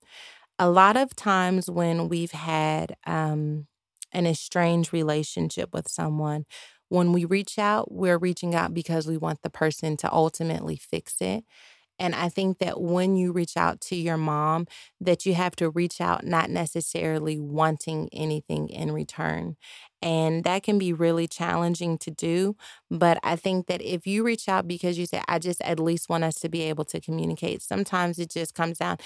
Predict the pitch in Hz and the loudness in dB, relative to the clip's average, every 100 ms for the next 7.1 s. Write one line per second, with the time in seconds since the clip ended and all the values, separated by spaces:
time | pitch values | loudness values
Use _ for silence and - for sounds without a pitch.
0 | - - 220 285 285 269 240 202 196 - | -12 -4 0 2 4 2 2 -2 -4 -6
1 | - 185 180 175 170 160 165 160 151 160 | 2 4 4 4 0 0 0 0 0 0
2 | 160 160 160 - _ - 156 160 151 147 | 2 2 0 -6 _ -6 -2 2 4 2
3 | - - 160 156 156 - 147 - 160 156 | 0 2 2 2 -2 -4 -6 -4 -4 -2
4 | 165 180 185 226 220 185 175 165 - 170 | 0 2 2 2 2 0 -2 -2 -2 -2
5 | - 160 156 156 160 165 - 170 - 170 | 0 0 4 4 2 -2 -4 -4 -2 -2
6 | 202 349 330 180 175 - 175 165 151 - | 0 0 2 2 0 -2 -4 -2 0 -2